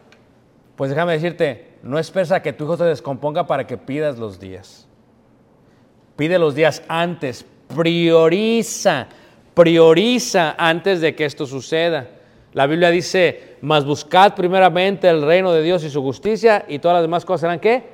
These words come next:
Prioriza, o sea, enfócate.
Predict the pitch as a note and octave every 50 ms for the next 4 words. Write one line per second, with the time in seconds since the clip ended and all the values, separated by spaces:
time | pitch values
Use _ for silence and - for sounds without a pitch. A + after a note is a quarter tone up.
0 | - - - _ _ _ _ _ _ - _ _ - - - _ _ _ _ -
1 | C#3+ C#3+ D#3 D#3 D#3 D#3 E3+ G3 G#3 G3+ - - - D#3 B2+ B2+ A#2 - D3 C3+
2 | B2 G#2+ - - - _ _ _ _ _ _ _ _ _ _ - C#3+ D3 C#3 -
3 | - D3+ E3 F#3 F#3+ F#3 - E3+ C#3+ - - A#2+ A2 G#2+